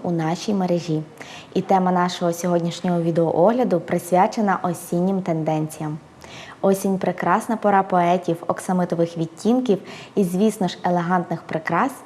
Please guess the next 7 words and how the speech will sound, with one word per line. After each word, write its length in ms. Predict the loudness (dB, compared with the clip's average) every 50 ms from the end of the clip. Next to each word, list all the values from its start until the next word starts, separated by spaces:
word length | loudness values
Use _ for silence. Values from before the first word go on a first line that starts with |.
| -12 -8
з 100 | -4 -2
натуральним 520 | -2 -2 -2 -2 -2 0 0 2 0 0 0
камінням. 580 | 0 -2 0 0 0 0 0 0 0 -2 -4 -6 -10 -16 -20 -20 -20 -18 -18 -16 -16 -16 -14 -6
Тож 140 | -4 -4 -2
пропонуємо 520 | -2 -4 -6 -2 0 0 2 2 2 2 2
вашій 320 | 2 0 0 -2 -4 -6
увазі 600 | -6 -4 -4 0 2 4 4 4 2 0 -2